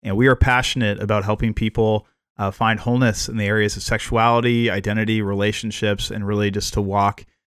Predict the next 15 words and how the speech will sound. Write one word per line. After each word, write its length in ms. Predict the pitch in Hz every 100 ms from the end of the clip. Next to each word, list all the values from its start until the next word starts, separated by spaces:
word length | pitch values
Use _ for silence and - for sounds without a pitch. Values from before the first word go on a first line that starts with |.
| -
um, 420 | 101 101 101 101
in 160 | 113 113
the 100 | 101
plan 380 | - 113 113
and 100 | 110
purpose, 460 | 104 110 104 104 -
the 180 | 107 104
design 440 | 101 101 101 104
that 100 | 101
God 260 | 101 101 101
has 380 | 110 104 101 -
for 160 | 107
all 200 | 101 104
those 260 | 101 101 104
areas. 560 | 107 107 104 98 98